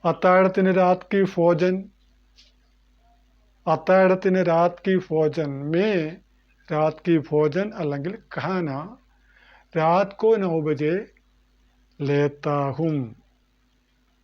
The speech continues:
ഉറങ്ങുന്നതിന് സോന, സോത്താ ഹും. അപ്പോൾ ഞാൻ ദസ് ബജെ സോത്താ ഹും. ഞാൻ എന്ന് പറയുമ്പോൾ മേ,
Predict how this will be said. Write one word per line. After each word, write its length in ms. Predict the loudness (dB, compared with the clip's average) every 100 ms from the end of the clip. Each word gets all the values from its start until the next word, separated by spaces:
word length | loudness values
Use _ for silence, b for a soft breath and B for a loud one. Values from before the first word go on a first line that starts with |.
| _ _ _ _ _ _ _ _ _ 0
ഉറങ്ങുന്നതിന് 840 | 2 4 4 4 2 2 -2 -6 -12 -4
സോന, 360 | 0 0 -2 -6 -14 -2
സോത്താ 680 | 0 0 0 0 2 0
ഹും. 400 | -4 -12 -14 -14 _ _ _ _ _ _ _ _ -10
അപ്പോൾ 400 | -2 0 0 -4 _
ഞാൻ 400 | -4 -2 0 0
ദസ് 340 | 0 0 -2 -6
ബജെ 400 | -6 -4 -6 -8 _ _ _ -4
സോത്താ 520 | 0 0 0 -4 -4
ഹും. 320 | -4 -6 -8 -14 _ _ _ _ _ _ _ b b b -2
ഞാൻ 500 | 2 2 2 -2 -6 -16 _ _ _ _ _ _
എന്ന് 160 | -6 -4
പറയുമ്പോൾ 720 | -2 -2 0 -2 -2 -2 0
മേ, 280 | 0 -2